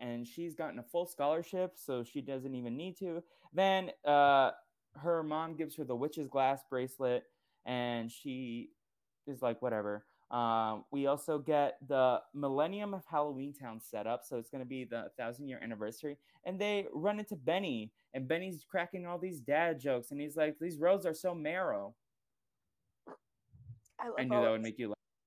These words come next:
Speaker 2: <laughs> Yeah, I loved his jokes.
Speaker 1: Um, yeah, so Benny, uh, when we get to see Benny again later on, so that's exciting, right?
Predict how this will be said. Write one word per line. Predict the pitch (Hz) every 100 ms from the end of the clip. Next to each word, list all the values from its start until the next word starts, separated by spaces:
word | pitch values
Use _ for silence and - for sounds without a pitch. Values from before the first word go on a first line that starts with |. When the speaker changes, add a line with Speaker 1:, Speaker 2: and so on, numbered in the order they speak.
| _ _
Speaker 2:
<laughs> | 240 339 427 302
Yeah, | - 226 202
I |
loved | 202 208 247
his | 233
jokes. | - - - - _ _ _ _ _ _ _ _
Speaker 1:
Um, | 139 135 127 117 107 107 - -
yeah, | 147 123 107
so | 110 139 117
Benny, | 117 160 160 160 156 -
uh, | 139 131 131 120 107 - -
when | 156
we | 170
get | 240 262
to | 233
see | 220 226
Benny | 214 208 208
again | 208 190
later | 165 160
on, | 156 120 107
so | 131
that's | 143 135
exciting, | - 101 98 107
right? | 117 127